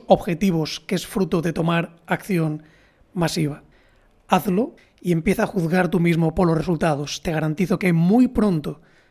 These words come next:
te convertirás en una persona totalmente orientada a la acción. Y cuando eso suceda,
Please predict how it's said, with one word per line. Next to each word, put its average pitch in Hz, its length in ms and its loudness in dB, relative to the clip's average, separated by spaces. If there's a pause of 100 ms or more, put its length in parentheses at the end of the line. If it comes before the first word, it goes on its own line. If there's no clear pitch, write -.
(100)
te 185 100 -4
convertirás 165 800 -2 (180)
en 175 140 0
una 202 180 2
persona 156 460 -2 (460)
totalmente 185 560 2
orientada 151 720 -2 (420)
a 185 100 0
la 160 100 2
acción. 147 380 -6 (680)
Y 156 80 -2
cuando 160 340 0
eso 180 400 -2
suceda, 175 640 -4